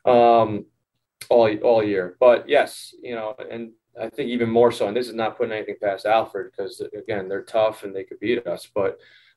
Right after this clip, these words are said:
um, to not have to play in that two three game against one of those, Fisher or Nez, and then have to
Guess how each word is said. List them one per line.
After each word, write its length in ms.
um, 460
to 120
not 380
have 240
to 80
play 760
in 140
that 200
two 200
three 280
game 200
against 320
one 180
of 80
those, 440
Fisher 420
or 40
Nez, 880
and 140
then 140
have 240
to 240